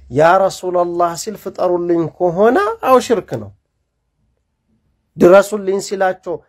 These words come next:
ያንን መድረስን ፍጠሩልኝ ከሆነ ሽርክ ነው። አማ አላህ ነው የሚደርስልኝ እናንተ ሰበብ ሁኑኝ ከሆነ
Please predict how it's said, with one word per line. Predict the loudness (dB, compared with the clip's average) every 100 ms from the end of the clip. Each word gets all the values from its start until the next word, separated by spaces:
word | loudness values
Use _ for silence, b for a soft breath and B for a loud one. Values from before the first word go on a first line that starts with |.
| _ -8
ያንን | 2 4 2 0 -2 2
መድረስን | 4 4 2 0 -4
ፍጠሩልኝ | -4 -8 -6 -4 -4 -2 -4 -2
ከሆነ | 0 2 2 0
ሽርክ | -2 -4 -4
ነው። | -6 -8 -14 _ _ _ _ _ _ _ 0
አማ | 2 2 4 4 4
አላህ | 0 2 0 2
ነው | -2
የሚደርስልኝ | -2 -2 0 0 0 -6 -6 -8 -10 _ _ _ _ _ _ _ _ _ _ _ _
እናንተ | 0 4 4 2 -2
ሰበብ | -4 -2 2 0
ሁኑኝ | 0 -2 0 -2
ከሆነ | -2 2 2